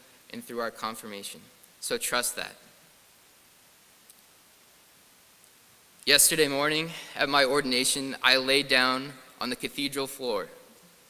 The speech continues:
and laid down my life, my plans,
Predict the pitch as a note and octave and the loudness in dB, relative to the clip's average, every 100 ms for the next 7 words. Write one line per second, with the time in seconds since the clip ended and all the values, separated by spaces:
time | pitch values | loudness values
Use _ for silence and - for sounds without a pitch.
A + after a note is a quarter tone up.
0 | _ _ _ _ _ _ _ _ - - | _ _ _ _ _ _ _ _ -20 -20
1 | _ - - A#2 B2+ C#3+ C#3+ C#3 C3 A#2+ | _ -20 -12 -2 0 2 0 -2 -2 0
2 | C3+ C#3+ A2+ G#2+ - - - - - - | 2 2 0 -4 -8 -18 -20 -20 -20 -20
3 | - B2 B2+ - B2+ B2 B2 C3+ C3+ - | -8 -2 -2 -2 -6 -4 -6 -10 -12 -14